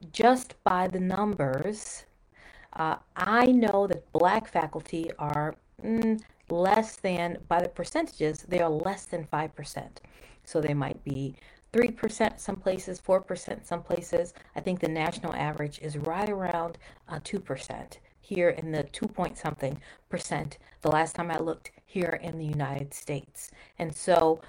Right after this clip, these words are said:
just by the numbers, you're not gonna have accessible to you, um, Black faculty that share your same, um,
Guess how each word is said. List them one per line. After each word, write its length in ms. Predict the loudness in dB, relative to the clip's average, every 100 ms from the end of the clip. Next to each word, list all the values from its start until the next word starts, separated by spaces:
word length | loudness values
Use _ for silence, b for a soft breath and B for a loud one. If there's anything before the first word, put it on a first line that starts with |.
| B 0
just 320 | 2 2 4
by 180 | 6 6
the 120 | 4
numbers, 720 | 2 2 4 4 2 -2 -8 _ -20 _ _ _ _ _ _ _ -20 -12 -4
you're 100 | 0
not 240 | 0 2
gonna 140 | 0
have 420 | 0 -2 -2 -2 -6
accessible 580 | -12 0 0 0 -6 -6
to 180 | -4 -6
you, 360 | -2 -2 -2 -6 B B B B
um, 340 | -4 -4 -6 -12 _ _ 4
Black 300 | 4 4 2
faculty 600 | 0 0 -4 -8 -6 -4
that 200 | -4 -4
share 460 | -4 0 2 2
your 160 | 0 -4
same, 500 | -6 -6 -4 -4 -8 B B B -6
um, 380 | -2 -2 -4